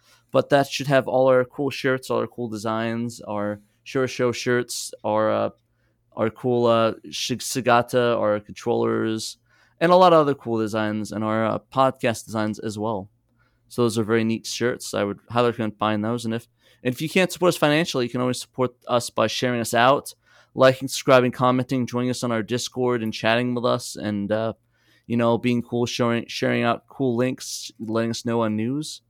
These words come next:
So yeah, uh, feel free to hop in and become part of the community. Uh, we're here waiting for you to hop in and talk with us, and, uh,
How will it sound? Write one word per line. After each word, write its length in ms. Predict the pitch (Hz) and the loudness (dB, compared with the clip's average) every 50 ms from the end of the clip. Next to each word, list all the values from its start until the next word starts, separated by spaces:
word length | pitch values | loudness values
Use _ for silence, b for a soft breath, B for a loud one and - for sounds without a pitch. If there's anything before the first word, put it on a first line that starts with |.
| _ _ _ _ _ _ _ _ | _ _ _ _ _ _ _ _
So 140 | - - | -2 0
yeah, 280 | 147 160 196 208 190 151 - - _ - | 2 4 4 4 4 2 0 -4 _ 0
uh, 140 | 123 120 | 2 2
feel 180 | 120 - 165 160 | 2 4 2 0
free 160 | 156 - 160 | 2 4 4
to 140 | 160 156 - - _ | 4 2 0 -4 _
hop 280 | - - 131 147 143 - | 0 4 4 4 4 4
in 100 | 160 151 | 0 0
and 80 | 143 135 | 0 -2
become 260 | - - 143 139 135 | -2 -4 -4 -4 -2
part 200 | - 143 143 143 | -2 0 0 0
of 80 | 139 | 0
the 40 | 139 | -2
community. 600 | - 131 127 131 151 156 127 110 110 110 107 - | -4 -4 -2 0 0 2 0 0 0 -2 -2 -2
Uh, 140 | - 107 - - - | -2 -4 -4 -6 -10
we're 260 | - 110 117 120 120 | -4 -2 0 0 0
here 320 | 113 117 131 139 143 143 131 | -2 -2 -2 0 0 0 0
waiting 320 | 117 127 135 139 123 131 | 0 0 -2 -2 -4 -8
for 140 | 127 - 113 | -8 -8 -8
you 120 | 120 123 110 | -6 -6 -4
to 80 | 113 | -4
hop 220 | 113 113 117 - - | -2 -2 -2 -2 -4
in 120 | 127 120 | -4 -6
and 100 | 110 104 | -4 -4
talk 240 | - 120 135 - - | -4 -4 -4 -4 -6
with 100 | 104 98 | -6 -6
us, 220 | 98 107 - - | -6 -6 -8 -12
and, 220 | - 92 101 101 101 | -10 -10 -8 -6 -4
uh, 180 | 104 107 107 | -4 -4 -6